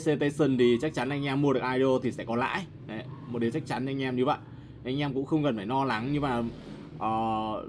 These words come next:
về đường dài thì hên xui từng dự án anh em nhé. Ở đây thì chúng ta có thể thấy là có rất nhiều nhân, cái tên Việt Nam ở, ở đây, rất nhiều cái tên luôn. C E O, C C O, C C O.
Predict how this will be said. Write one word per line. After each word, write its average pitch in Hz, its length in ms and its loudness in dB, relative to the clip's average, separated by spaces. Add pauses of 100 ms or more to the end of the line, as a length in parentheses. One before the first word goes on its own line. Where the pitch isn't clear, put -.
về 131 140 4
đường 131 140 6
dài 123 300 2
thì 117 320 6
hên 135 140 0
xui 143 240 6
từng 117 180 2
dự 107 60 -2
án 104 180 -4
anh 135 100 -4
em 135 120 -2
nhé. 151 160 0 (1000)
Ở - 80 2
đây 196 140 8
thì 196 140 12
chúng 180 80 8
ta 190 100 8
có 185 100 6
thể 170 120 10
thấy 135 260 6
là 151 340 4
có 135 120 0
rất 170 160 2
nhiều 165 160 8
nhân, 156 400 4
cái 123 140 0
tên 160 220 6
Việt 143 160 4
Nam 143 260 0
ở, 107 260 0
ở 107 60 -6
đây, 131 240 2
rất 131 240 -4
nhiều 139 160 4
cái 113 140 2
tên 139 220 2
luôn. 139 160 2 (580)
C - 40 -4
E 139 180 6
O, 139 320 2
C 135 40 -8
C 139 200 -2
O, 135 300 2
C - 40 -14
C 127 280 2
O. 139 200 2